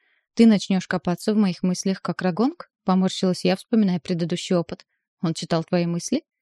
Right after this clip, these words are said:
Удивился мой собеседник и добавил шёпотом, будто князь мог нас услышать. "Больше ему не позволяй, я научу тебя, как этого не допустить". Телепат покосился на дверь. Можно подумать, проверял,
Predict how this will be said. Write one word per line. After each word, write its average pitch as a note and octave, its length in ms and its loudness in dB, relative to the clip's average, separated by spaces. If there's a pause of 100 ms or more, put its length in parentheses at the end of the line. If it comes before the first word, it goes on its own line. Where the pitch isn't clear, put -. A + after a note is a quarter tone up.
(120)
Удивился F3+ 460 -2
мой F3 120 0
собеседник G3+ 540 0
и G3+ 40 0
добавил E3+ 360 -2
шёпотом, G3 500 -2
будто F3+ 240 -4
князь F#3 320 -4
мог F3+ 180 -2
нас F3 200 -4
услышать. F3 500 -4 (300)
"Больше F#3+ 360 2
ему F#3+ 120 2
не G3+ 100 0
позволяй, A3+ 520 0
я C4 160 2
научу C4+ 300 2
тебя, E3+ 240 -2
как - 200 -8
этого F3+ 200 -4
не F#3+ 100 0
допустить". - 520 -8 (380)
Телепат G3+ 400 0
покосился G3+ 520 -2
на F3 80 -2
дверь. D#3 360 -10
Можно F#3+ 320 2
подумать, E3+ 420 -4
проверял, F3+ 440 -2